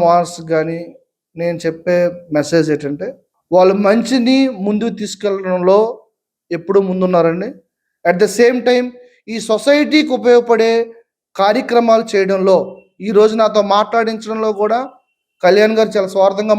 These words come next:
మాట్లాడించుంటారు. సార్ లైఫ్ హిస్టరీ అనేది ఒక సాధారణ రైతు బిడ్డగా పుట్టి ఈరోజు ఆర్గనైజేషన్స్ మెయింటైన్ చేసే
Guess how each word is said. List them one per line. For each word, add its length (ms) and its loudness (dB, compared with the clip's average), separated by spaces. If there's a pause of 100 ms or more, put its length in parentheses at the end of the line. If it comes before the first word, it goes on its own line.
మాట్లాడించుంటారు. 680 -2 (680)
సార్ 340 2
లైఫ్ 240 0
హిస్టరీ 280 -2
అనేది 300 -2 (420)
ఒక 80 -2 (120)
సాధారణ 540 4 (640)
రైతు 300 0
బిడ్డగా 360 -2
పుట్టి 280 -4 (520)
ఈరోజు 240 4 (100)
ఆర్గనైజేషన్స్ 760 -4 (580)
మెయింటైన్ 380 0
చేసే 200 -2